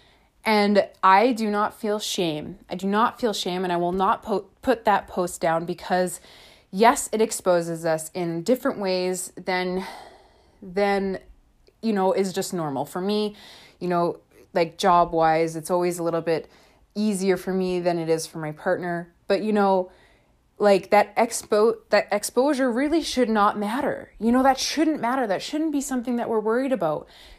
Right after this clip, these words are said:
Because how is that any different than saying, "I'm in a relationship"?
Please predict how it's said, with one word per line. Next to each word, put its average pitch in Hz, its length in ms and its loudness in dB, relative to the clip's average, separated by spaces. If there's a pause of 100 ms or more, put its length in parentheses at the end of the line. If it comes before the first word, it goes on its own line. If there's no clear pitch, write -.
Because 254 360 0 (260)
how 302 320 4
is 294 100 0
that 277 340 2
any 254 300 2
different 262 360 0
than 226 120 -2
saying, 247 440 -2
"I'm 214 180 0
in 233 100 2
a 220 80 0
relationship"? 202 840 -2